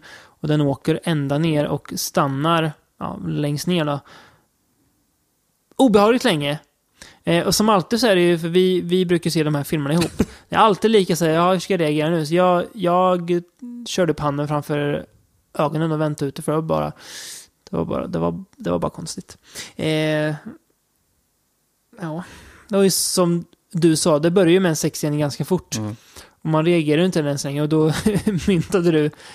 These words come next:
Speaker 1: ja, man är ju Franco-avtrubbad. <laughs> Och det är
Speaker 2: Ja, men
Speaker 1: sant,
Speaker 2: det
Speaker 1: man liksom, ja, här är naket igen.
Speaker 2: Ja, men precis. Alltså, man märker knappt att det händer.
Speaker 1: Nej,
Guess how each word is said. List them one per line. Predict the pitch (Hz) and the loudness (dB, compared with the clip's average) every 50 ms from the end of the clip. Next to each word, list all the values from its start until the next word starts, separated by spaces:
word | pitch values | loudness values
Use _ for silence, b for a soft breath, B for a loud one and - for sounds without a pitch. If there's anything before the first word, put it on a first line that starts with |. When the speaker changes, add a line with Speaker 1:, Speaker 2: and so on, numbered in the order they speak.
| B B B | B B B
Speaker 1:
ja, | - 147 143 143 - - _ b b b b b b _ | -4 -4 -4 -4 -4 -8 _ b b b b b b _
man | 170 170 170 165 | -2 0 2 2
är | 151 143 | 2 2
ju | 147 160 | 2 0
Franco-avtrubbad. | 156 - - 185 185 170 160 156 156 - - - 160 156 - - 165 151 147 147 151 - - 156 143 147 156 190 180 - - 202 175 180 - - 208 - - - | 0 -2 -2 -2 -2 -2 -2 -2 -4 -6 -6 -6 -6 -6 -4 -4 -2 -2 -2 -2 -4 -4 -2 -2 -2 -2 0 -2 -2 0 0 0 0 0 -2 -2 -8 -10 -10 -14
<laughs> | - - - - - - - - | -16 -16 -14 -14 -12 -8 -2 0
Och | 165 | 4
det | 170 208 | 4 4
är | |
Speaker 2:
Ja, | 202 | 4
men | |
Speaker 1:
sant, | 135 - 247 208 175 160 - | 4 4 4 4 4 2 0
Speaker 2:
det | 170 | 2
Speaker 1:
man | 185 185 190 | 2 2 4
liksom, | 202 190 - - 202 185 185 185 180 - - - - _ - | 2 0 0 2 2 2 2 0 -2 -8 -12 -20 -20 _ -6
ja, | 339 330 254 220 220 277 - _ _ _ _ _ _ _ - | -2 0 2 2 0 -2 -4 _ _ _ _ _ _ _ -6
här | 226 214 | -2 0
är | 226 | 0
naket | 226 233 220 202 - - 226 - | 2 2 2 0 0 -4 -4 -2
igen. | 208 202 220 - - B B B B | -2 -2 -2 -6 -10 B B B B
Speaker 2:
Ja, | - 139 147 156 165 | 0 2 2 4 2
men | 160 147 | 0 0
precis. | 165 156 - 135 117 - 135 120 | 0 0 0 0 -2 -2 -4 -2
Alltså, | 135 143 131 135 127 147 | 0 0 2 2 0 0
man | 139 135 139 139 139 147 147 131 - - - - - _ _ _ | 0 2 2 2 2 0 -2 -4 -8 -14 -20 -20 -20 _ _ _
märker | - 127 143 143 120 - 101 - - 160 | -6 -2 0 2 0 0 -2 -6 -8 -10
knappt | - - 123 - - | -6 -6 -8 -6 -4
att | 113 101 | -4 -4
det | 113 110 | -2 -2
händer. | 113 110 113 123 131 - 107 - - B B B B B B | -2 -2 -4 -4 -4 -6 -10 -12 -18 B B B B B B
Speaker 1:
Nej, | - 170 180 180 175 170 175 180 | -6 -2 0 0 0 0 0 -2